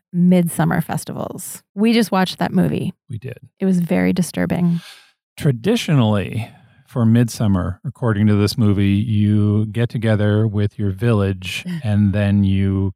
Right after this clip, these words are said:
Speaker 2: kill some people in some really highly creative and fascinating ways.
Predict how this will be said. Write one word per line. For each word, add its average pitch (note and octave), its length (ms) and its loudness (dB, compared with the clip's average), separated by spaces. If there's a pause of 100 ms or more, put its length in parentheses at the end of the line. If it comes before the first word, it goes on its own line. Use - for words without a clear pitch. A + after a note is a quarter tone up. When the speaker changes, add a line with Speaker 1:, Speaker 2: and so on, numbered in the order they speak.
Speaker 2:
kill A2 320 0
some G#2+ 280 -2
people G#2 380 -6
in G2 80 0
some G2 280 -2
really G2+ 380 2
highly G#2 460 -2
creative G2 420 -2
and F#2 120 -2
fascinating F#2 580 -6
ways. F#2 520 -8